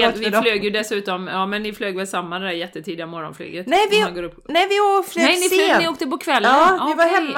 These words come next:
Speaker 1: ja,
Speaker 2: halv
Speaker 1: ja.
Speaker 2: tolv, liksom.
Speaker 1: Ja, just det, det gjorde ni. Ja. Nej, vi flög ju sju på morgonen, så att då får man ju gå upp, eh, fyra för att vara på flygplatsen fem. Så att, eh, det, det var trött här också.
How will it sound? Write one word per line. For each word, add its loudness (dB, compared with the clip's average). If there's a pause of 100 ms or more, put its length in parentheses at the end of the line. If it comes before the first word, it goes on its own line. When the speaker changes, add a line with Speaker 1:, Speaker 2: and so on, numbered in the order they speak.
Speaker 1:
ja, 2
Speaker 2:
halv 4
Speaker 1:
ja. -6
Speaker 2:
tolv, -2
liksom. -4 (600)
Speaker 1:
Ja, -4
just -6
det, -8
det -10
gjorde -8
ni. -12 (600)
Ja. -6 (600)
Nej, 0
vi -2
flög -2
ju -2
sju -2
på -12
morgonen, -6
så -10
att -8
då -8
får -10
man -6
ju -6
gå -4
upp, -10
eh, -4
fyra -8 (440)
för -10
att -4
vara -4
på -12
flygplatsen -10
fem. -10 (140)
Så -12
att, -12
eh, -8 (400)
det, -6
det -6
var -6
trött -14
här -10
också. -16